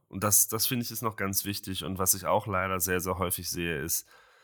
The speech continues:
dass Leute Flossen einsetzen, um quasi Dinge auszugleichen, statt mit Training an diesen Sachen zu arbeiten. Also zum Beispiel n-, jemand, der einfach einen objektiv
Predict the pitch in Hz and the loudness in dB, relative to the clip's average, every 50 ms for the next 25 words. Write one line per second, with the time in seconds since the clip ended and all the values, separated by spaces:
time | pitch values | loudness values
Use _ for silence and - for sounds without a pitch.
0 | _ _ _ _ - 92 90 - - 90 92 98 101 101 - 107 95 92 90 - | _ _ _ _ 0 4 4 4 6 6 4 4 4 4 2 0 0 -2 -2 -2
1 | - - 95 98 - - - 98 92 90 90 76 - - _ _ _ 95 98 98 | 2 2 4 6 6 4 4 2 -4 -6 -6 -8 -10 -14 _ _ _ 0 2 2
2 | 98 95 85 92 90 87 - - - - 92 87 87 80 - - 98 98 98 98 | 2 2 0 0 -2 0 4 4 4 4 2 -2 -4 -6 -6 -4 -2 -2 -2 -2
3 | 98 - - - 87 85 85 85 85 85 85 87 85 82 82 82 85 82 - _ | -4 -6 -4 2 4 6 6 6 4 2 0 -2 -4 -6 -6 -6 -6 -8 -10 _
4 | _ _ _ _ _ _ _ _ _ _ _ _ _ _ _ _ _ _ _ - | _ _ _ _ _ _ _ _ _ _ _ _ _ _ _ _ _ _ _ -6
5 | 82 - 104 101 101 87 67 98 107 - - - 104 92 95 95 87 107 - - | 2 4 6 6 8 8 8 8 8 6 4 4 2 2 4 4 4 4 4 0
6 | 98 - - - 101 95 - - 92 92 82 - - - 104 98 98 98 95 95 | -4 -6 0 4 4 4 4 2 -2 -4 -2 -4 -2 0 2 2 2 2 0 0
7 | 95 92 - - - 92 90 90 87 85 90 82 80 85 - 87 82 - - - | -2 -4 -2 0 0 0 2 0 0 0 0 2 2 2 2 2 -2 -2 0 0
8 | 76 73 69 55 62 87 85 - - 92 87 87 85 - - 90 87 80 60 67 | -2 -2 -4 -4 -4 -4 0 0 0 2 2 0 0 0 -2 -2 -2 -2 -2 -4
9 | - 60 85 82 - - 92 95 95 90 90 87 - 90 87 85 85 82 71 50 | -6 -6 -6 -6 -6 -2 0 2 4 4 2 2 2 2 2 2 2 0 -2 -6
10 | - - - _ 90 90 - - 87 - 87 85 82 82 78 - - _ _ _ | -8 -12 -10 _ -4 -2 -2 -2 -2 -2 -2 0 0 0 -2 -4 -6 _ _ _
11 | _ 104 87 104 98 90 - - - 98 95 95 - - | _ 2 4 6 4 4 2 0 0 0 0 0 0 -2